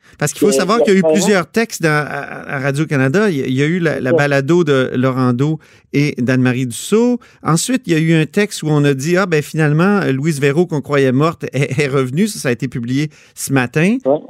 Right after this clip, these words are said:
Speaker 1: Puis là-dedans, il dit, lui, euh, et, et, et là, là, Jacques Cossette-Trudel revient en disant, « Ben non, elle a pas pu nous entendre parler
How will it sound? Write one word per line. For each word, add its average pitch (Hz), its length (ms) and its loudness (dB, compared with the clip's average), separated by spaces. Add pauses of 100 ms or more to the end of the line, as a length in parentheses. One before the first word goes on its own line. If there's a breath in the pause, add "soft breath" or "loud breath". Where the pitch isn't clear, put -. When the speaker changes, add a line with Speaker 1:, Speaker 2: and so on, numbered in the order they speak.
Speaker 1:
Puis 175 220 0
là-dedans, 156 420 0
il 170 160 2
dit, 165 340 -2
lui, 208 460 0
euh, 123 480 -2
et, 131 120 -2
et, 127 340 -4
et - 80 -6
là, 156 240 2
là, 139 240 0
Jacques 165 240 -4
Cossette-Trudel 170 640 -2
revient 147 340 0
en 165 80 0
disant, « 135 320 0
Ben 165 100 2
non, 208 180 2
elle 160 140 0
a 160 60 2
pas 170 140 -2
pu 226 140 0
nous 185 220 4
entendre 185 580 0
parler 156 500 -2